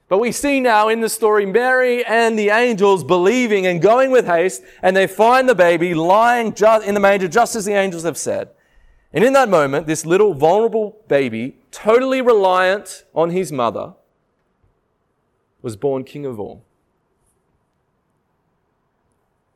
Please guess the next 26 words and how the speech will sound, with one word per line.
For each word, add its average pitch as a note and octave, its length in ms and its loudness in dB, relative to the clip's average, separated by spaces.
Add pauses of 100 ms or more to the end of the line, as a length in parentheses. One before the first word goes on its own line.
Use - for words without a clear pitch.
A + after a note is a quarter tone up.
(280)
Joseph E3 300 -6
and D#3+ 100 -8
Mary B2+ 280 -2
were A#2 160 -2
likely A#2+ 400 -6
quite A2+ 400 -6
underwhelmed B2+ 840 -6 (340)
by A#2+ 140 0
the A2+ 100 -6
birth G#2+ 260 -4
of A2 120 -12
Jesus. A2+ 600 -12 (480)
They C3+ 100 -4
probably F3 300 -2
didn't F3+ 340 -4
know D#3+ 220 0
what D3+ 200 -4
to C3+ 120 -8
expect, - 640 -8 (880)
but D3+ 80 -8
they E3+ 120 2
probably A3 300 2
weren't G#3 220 -2
expecting D3 460 -4
what A#2+ 140 -6
happened. - 520 -10